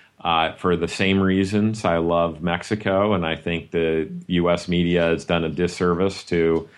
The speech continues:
how incredible and generous the people are there. All parts of Mexico everyone else in the world except for Americans seem to realize what we have right at our border. Uh,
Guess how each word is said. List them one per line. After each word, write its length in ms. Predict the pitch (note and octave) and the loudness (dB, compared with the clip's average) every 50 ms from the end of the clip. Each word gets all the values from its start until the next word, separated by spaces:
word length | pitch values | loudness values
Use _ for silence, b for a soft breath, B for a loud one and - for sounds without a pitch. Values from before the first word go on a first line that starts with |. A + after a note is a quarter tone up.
| B B B B B | B B B B B
how 380 | - E2 E2 D#2+ E2 E2 E2 E2 | -4 -2 0 2 2 2 2 0
incredible 960 | D#2 F2+ E2+ - - F#2 F2 F2 F2+ F2 F2 F2 F2 F2 E2+ F2 F2 F2 - | -2 -4 -6 -4 0 0 2 2 2 2 2 2 2 2 2 0 0 -2 -4
and 200 | - E2 E2 D#2+ | -6 -4 -4 -4
generous 500 | D2 E2 E2 E2 E2+ E2+ F2 E2+ - - | -2 -2 -2 0 0 0 0 -2 -4 -6
the 100 | - F2+ | -10 -8
people 340 | - - F2+ E2+ - F#2 F2 | -4 -2 -2 0 0 0 2
are 160 | E2+ E2+ E2+ | 2 2 2
there. 440 | E2 F2 F2 E2+ E2+ E2+ E2+ E2 - - _ | 2 2 2 2 2 2 0 -2 -4 -10 _
All 320 | - F#2 F#2 F#2 F#2+ F2+ F#2 | -4 -2 0 0 0 0 0
parts 300 | - F#2 F2+ F2 - - | 0 0 0 0 -2 -4
of 80 | F2 | -2
Mexico 720 | E2+ E2+ E2 - - G#2+ - - F2+ F2 E2 E2 E2 D#2 b b b b b b b b b - - | -2 -2 -2 -4 -8 -10 -6 -2 0 2 2 2 0 -2 b b b b b b b b b -2 0
everyone 420 | F#2+ F#2 G3 G#3 G3+ F#3+ F#3+ F2+ | 0 2 2 2 2 2 2 2
else 280 | F2 F2 F2+ F2+ - - | 2 0 0 -2 -4 -4
in 80 | F#2 | -4
the 80 | F2 E2+ | -4 -2
world 360 | E2 E2 E2+ F2 F2 F2 E2+ E2+ | 0 0 2 2 2 2 0 -2
except 340 | D#2+ - - F#2 E2+ - | -2 -2 -4 -4 -4 -4
for 160 | - F#2 F2+ E2+ | 0 0 0 0
Americans 600 | E2 D#2+ D#2+ E2+ F2 F2 - F#2+ F2+ F2+ E2+ - | 2 0 0 2 0 0 0 0 -2 -2 -2 -2
seem 220 | - F2 E2+ E2 | -2 -2 0 2
to 60 | E2 E2+ | 2 2
realize 520 | E2 E2 E2 E2 E2 E2+ E2 E2 D#2+ - | 2 2 2 2 2 2 2 0 0 0
what 180 | F2 E2+ E2 - | -2 -2 0 0
we 120 | F2+ E2+ | 0 0
have 200 | E2 E2+ E2+ D#2 E2 | 2 2 0 2 2
right 180 | E2+ E2 E2 E2+ | 0 0 2 2
at 120 | E2+ E2 | 2 2
our 140 | E2 E2 D#2+ | 2 0 0
border. 520 | D2 D2 E2 E2+ F2 G2 A2+ C#3+ F3+ - - B B B B B B B B B B - | 0 2 2 2 2 2 2 0 0 -4 -8 B B B B B B B B B B -6
Uh, 440 | - F#2 F2+ F2+ F2 F2 F2 E2+ D#2+ | -2 0 2 2 2 2 0 0 -4